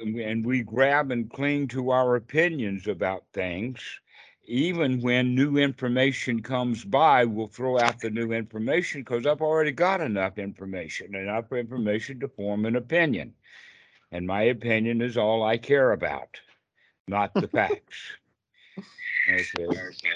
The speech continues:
Speaker 1: This is delusional thinking, and this is most, this is the most common kind.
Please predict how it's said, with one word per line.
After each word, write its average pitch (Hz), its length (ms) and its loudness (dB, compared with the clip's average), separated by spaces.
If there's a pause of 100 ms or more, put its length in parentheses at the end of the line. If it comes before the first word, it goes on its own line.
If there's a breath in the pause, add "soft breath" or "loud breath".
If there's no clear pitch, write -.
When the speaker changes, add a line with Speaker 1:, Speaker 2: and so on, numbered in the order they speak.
(160)
Speaker 1:
This 135 280 0
is 139 180 -2
delusional 131 760 2
thinking, 107 500 -2
and 107 160 4
this 151 240 2
is 127 180 -4
most, 123 480 2
this 151 260 -4
is 120 160 -8
the 110 120 -2
most 131 440 2
common 113 640 0 (180)
kind. 98 560 -4